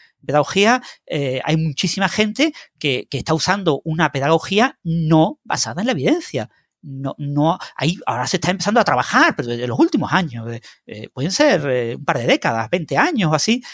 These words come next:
eh, mucho en tratar de encontrar, eh,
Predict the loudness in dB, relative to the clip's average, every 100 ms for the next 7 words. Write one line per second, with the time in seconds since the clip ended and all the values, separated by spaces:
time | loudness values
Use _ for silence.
0 | -20 -8 -4 -4 2 4 4 2 0 0
1 | -4 _ 2 2 2 0 0 0 0 2
2 | 0 -2 _ -4 0 0 0 -4 -4 -2
3 | 2 4 2 0 -16 _ -10 -8 -8 -10